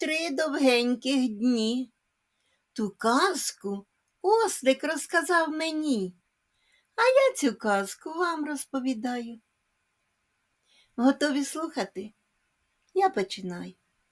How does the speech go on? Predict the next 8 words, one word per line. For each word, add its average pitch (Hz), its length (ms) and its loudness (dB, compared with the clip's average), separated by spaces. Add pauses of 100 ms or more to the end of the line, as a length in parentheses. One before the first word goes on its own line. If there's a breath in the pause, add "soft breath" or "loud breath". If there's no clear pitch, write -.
(960 soft breath)
Це 196 260 0
поки 294 400 -2
що 302 240 -2
лиш 294 240 -4
приказка 220 840 -2
була. 208 480 -8 (1080 soft breath)
А 294 160 6
ось 440 500 0